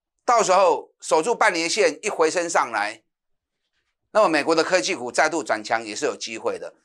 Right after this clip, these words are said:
美国科技股已经整理了三个半月了，所以整理差不多，如果再重新站稳半年线的话，那么美国科技股一转强，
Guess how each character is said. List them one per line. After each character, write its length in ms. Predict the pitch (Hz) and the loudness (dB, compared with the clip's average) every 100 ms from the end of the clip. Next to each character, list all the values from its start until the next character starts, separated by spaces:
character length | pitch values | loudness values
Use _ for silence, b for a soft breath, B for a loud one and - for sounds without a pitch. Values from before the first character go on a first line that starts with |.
| _ _ | _ _
美 140 | - 160 | -2 0
国 160 | 196 | 2
科 140 | 214 254 | 2 2
技 160 | 262 | 2
股 120 | 160 156 | 2 2
已 40 | |
经 160 | 196 202 | 0 2
整 200 | 170 196 | 2 2
理 140 | 143 | 2
了 300 | 131 131 - - | 2 2 -2 -4
三 280 | - 190 185 | 0 0 0
个 80 | |
半 360 | - - 151 135 | -2 0 0 -2
月 280 | 147 123 95 | -6 -4 -6
了， 240 | 80 - _ _ _ _ _ _ | -8 -16 _ _ _ _ _ _
所 120 | - | -2
以 60 | - | 0
整 180 | 202 247 | 2 2
理 100 | 185 | 0
差 180 | 208 208 | 0 0
不 100 | 214 | 2
多， 380 | 208 208 202 - | 2 2 0 -2
如 180 | 165 202 | 0 2
果 100 | 185 | 4
再 300 | 190 175 - | 4 2 -2
重 220 | - 160 | -6 -4
新 220 | 165 185 180 | -4 -8 -2
站 220 | 208 147 | -2 0
稳 180 | 120 117 | -6 -4
半 160 | 156 | -4
年 180 | 131 123 | -4 -10
线 160 | 151 127 | -8 -6
的 120 | 113 | -2
话， 260 | 127 101 _ _ _ _ _ | -2 -2 _ _ _ _ _
那 100 | 190 | 0
么 80 | 175 | 2
美 160 | 143 | 2
国 120 | 135 170 | 2 2
科 160 | 202 | 2
技 140 | 190 - | -2 -4
股 160 | 151 | -8
一 60 | 170 | -4
转 260 | 131 110 | -2 -4
强， 320 | 107 101 104 | -4 -4 -4